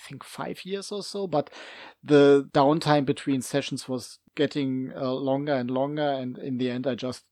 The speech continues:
called it a day after the, the third volume. So, yeah, and now with a fresh start and a new edition, let's see how it goes.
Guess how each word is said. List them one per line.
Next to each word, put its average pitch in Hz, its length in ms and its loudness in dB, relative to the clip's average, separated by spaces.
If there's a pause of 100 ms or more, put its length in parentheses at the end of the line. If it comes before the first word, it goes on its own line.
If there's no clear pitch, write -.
(120)
called 123 220 -4
it 120 120 -6
a 117 40 -8
day 131 320 -2
after 127 340 -8
the, 120 280 -10 (560)
the 131 100 -2
third 147 440 6
volume. 170 640 2 (440)
So, 131 560 0 (460)
yeah, 202 300 4
and 170 140 2
now 262 360 4 (260)
with 156 200 -2
a 151 40 0
fresh - 360 2
start 151 380 2
and 147 140 2
a 156 80 6
new 208 240 6
edition, 190 580 4 (800)
let's 160 220 4
see 139 300 6 (340)
how 131 180 0
it 127 100 -4
goes. - 380 -6